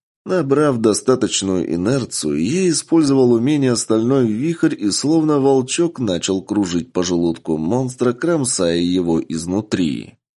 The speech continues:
Вот только я не учел одну простую вещь.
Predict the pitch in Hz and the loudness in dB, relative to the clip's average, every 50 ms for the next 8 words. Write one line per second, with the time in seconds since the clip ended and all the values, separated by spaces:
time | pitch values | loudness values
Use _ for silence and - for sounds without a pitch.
0 | _ _ _ _ _ _ _ - 78 104 156 202 196 - _ - 170 170 165 165 | _ _ _ _ _ _ _ -6 -2 0 0 0 -2 -2 _ 2 4 4 4 4
1 | - 170 170 151 135 120 113 113 117 120 123 123 - - 101 92 90 90 95 95 | 4 2 4 4 4 2 2 2 2 2 2 0 0 0 0 2 2 2 0 -2
2 | 92 92 82 82 - 87 87 85 - - - 80 85 95 107 104 95 85 76 55 | -4 -6 -6 -4 -4 -4 -4 -4 -6 -6 -2 0 2 2 2 2 2 0 -2 -2
3 | 50 - - - - - | -2 -4 -8 -8 -10 -12